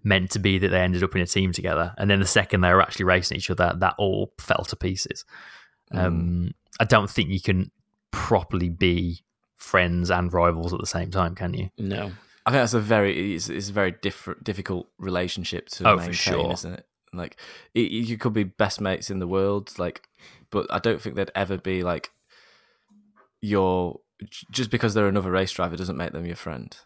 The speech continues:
Speaker 2: Like, that's, they, they are your rivals, and you, you, it, in these sort of circumstances, they are very bitter, bitter rivalries
Speaker 1: Yeah,
Speaker 2: a lot
Speaker 1: for
Speaker 2: of the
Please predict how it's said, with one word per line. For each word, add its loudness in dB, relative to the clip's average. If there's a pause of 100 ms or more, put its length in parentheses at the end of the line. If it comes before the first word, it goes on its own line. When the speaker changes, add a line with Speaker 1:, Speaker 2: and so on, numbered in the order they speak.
(260)
Speaker 2:
Like, -16 (120)
that's, -6
they, 0
they 2
are 8
your 0
rivals, -2
and -6
you, -6
you, -12 (380)
it, -8 (240)
in 0
these 0
sort -2
of -4
circumstances, -2
they -4
are -2
very -2
bitter, -4 (180)
bitter -6
rivalries -2
Speaker 1:
Yeah, 4
Speaker 2:
a -4
lot -6
Speaker 1:
for -8
Speaker 2:
of -4
the -2